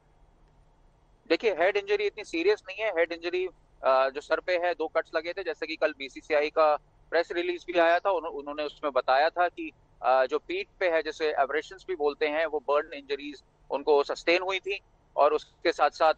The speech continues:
अ, अ, head injuries भी हुई थी। उसको लेकर, उसके साथ-साथ उनके face पर भी, अ, कुछ cuts और वुंड्स थे, जिसको लेकर वो, उन्होंने plastic surgery कराई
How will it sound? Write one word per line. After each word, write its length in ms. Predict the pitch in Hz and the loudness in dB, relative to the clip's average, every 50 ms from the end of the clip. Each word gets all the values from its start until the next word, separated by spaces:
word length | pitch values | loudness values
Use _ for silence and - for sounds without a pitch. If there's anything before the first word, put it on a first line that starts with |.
| - | 0
अ, 360 | 151 143 135 135 131 131 127 120 - _ - | 0 2 2 2 0 -2 -6 -10 -10 _ 0
अ, 120 | 117 117 117 123 | 0 2 2 2
head 140 | 151 156 170 | 0 0 0
injuries 320 | 160 156 170 165 175 156 - | -2 -4 -4 -4 -6 -4 -4
भी 40 | 175 | -4
हुई 100 | 165 165 | -4 -2
थी। 100 | - 185 | -2 -4
उसको 240 | 165 151 - - 156 | -4 -4 -4 -2 -2
लेकर, 300 | 143 139 135 - 151 139 - _ _ _ - | 0 0 0 0 -2 -2 -4 _ _ _ -12
उसके 240 | 147 - - 190 175 | -12 -8 -6 -4 0
साथ-साथ 340 | - 165 160 - - 180 | 2 2 2 2 0 -4
उनके 180 | 175 170 170 170 | -4 -4 -6 -8
face 300 | - - 170 190 208 - | -4 0 0 0 0 0
पर 160 | - 185 160 | 0 0 0
भी, 240 | 151 151 156 165 165 - _ _ _ _ - | 0 -2 -6 -6 -8 -10 _ _ _ _ -2
अ, 160 | 135 135 131 135 | 0 0 0 0
कुछ 240 | - 165 156 - | -2 -4 -8 -2
cuts 240 | - 165 160 - - | 0 0 0 0 0
और 80 | 175 151 | -2 -4
वुंड्स 340 | 135 127 143 160 175 175 - | -4 -4 -8 -10 -10 -10 -8
थे, 180 | - 196 196 | -6 -6 -6
जिसको 260 | 175 143 131 - 160 | -6 -8 -6 -4 -2
लेकर 260 | 147 139 135 - 156 147 | 0 0 0 0 0 0
वो, 100 | 151 147 | 0 0
उन्होंने 260 | 139 143 147 151 147 | -2 -2 -2 -4 -2
plastic 420 | - 135 123 123 - - 160 - | 0 0 -2 -2 -2 -8 -16 -12
surgery 300 | - 143 120 117 135 151 | -10 -10 -10 -10 -10 -4
कराई 300 | 151 160 147 147 147 147 | -2 0 2 2 2 0